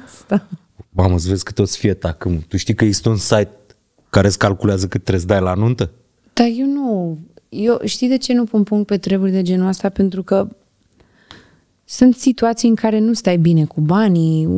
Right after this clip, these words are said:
Speaker 1: adică, nu știu, ar trebui să empatizezi, nu își permite toată lumea să-ți dea o grămadă de bani. Până la urmă e important, știu că așa se face,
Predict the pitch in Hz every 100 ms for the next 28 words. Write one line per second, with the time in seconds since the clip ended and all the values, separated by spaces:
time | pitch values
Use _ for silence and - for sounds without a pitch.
0 | 196 202 220 220 262 269 247 202 226 220
1 | 247 254 233 226 226 226 214 226 175 170
2 | 214 240 233 _ _ _ - 208 - 240
3 | 226 220 - 214 208 208 185 - 180 170
4 | 185 165 - 175 165 175 175 165 165 170
5 | 170 156 160 - 226 233 247 240 214 233
6 | 247 220 - 254 240 214 196 220 190 165
7 | - 165 - -